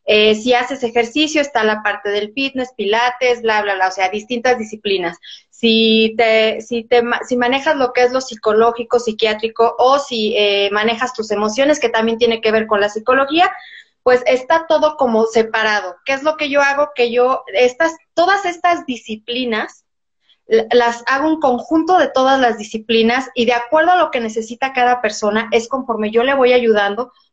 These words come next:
para que pueda despertar la conciencia y pueda llevar una vida plena. ¿Cómo?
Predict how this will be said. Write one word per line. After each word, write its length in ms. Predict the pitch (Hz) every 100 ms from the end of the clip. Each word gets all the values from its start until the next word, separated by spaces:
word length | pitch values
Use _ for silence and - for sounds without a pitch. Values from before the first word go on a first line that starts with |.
| _
para 300 | 240 226 226
que 100 | 247
pueda 360 | 240 277 320 330
despertar 460 | - - 226 226
la 160 | 226 226
conciencia 460 | 226 208 226 220 226
y 60 |
pueda 260 | - 269 311
llevar 300 | 247 220 214
una 180 | 214 202
vida 280 | 202 190 190
plena. 280 | 185 180 - - - _ _ _
¿Cómo? 520 | - 349 262 185 -